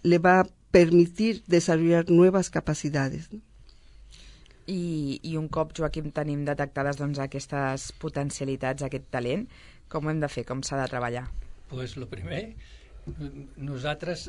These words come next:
Speaker 3: nosaltres tenim, tenim com set punts que pensem que són una mica la clau, evidentment no són tot. Un seria la responsabilitat, és a dir, d'una banda, assumir aquesta responsabilitat de ser pare,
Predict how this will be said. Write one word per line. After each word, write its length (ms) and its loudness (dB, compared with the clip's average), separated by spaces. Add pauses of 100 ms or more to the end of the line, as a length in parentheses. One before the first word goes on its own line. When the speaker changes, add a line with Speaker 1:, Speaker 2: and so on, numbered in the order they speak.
Speaker 3:
nosaltres 560 0
tenim, 540 8 (500)
tenim 300 6 (420)
com 240 4 (320)
set 320 0
punts 400 2
que 80 0
pensem 480 0
que 240 -2
són 300 0 (260)
una 160 2
mica 300 0
la 100 0
clau, 380 4
evidentment 480 2
no 100 0
són 240 -4
tot. 160 -2 (480)
Un 100 0
seria 280 8
la 100 6
responsabilitat, 880 0
és 80 0
a 100 4
dir, 140 4 (800)
d'una 240 8
banda, 400 6
assumir 400 4
aquesta 320 0
responsabilitat 800 0
de 80 0
ser 160 -4
pare, 320 -4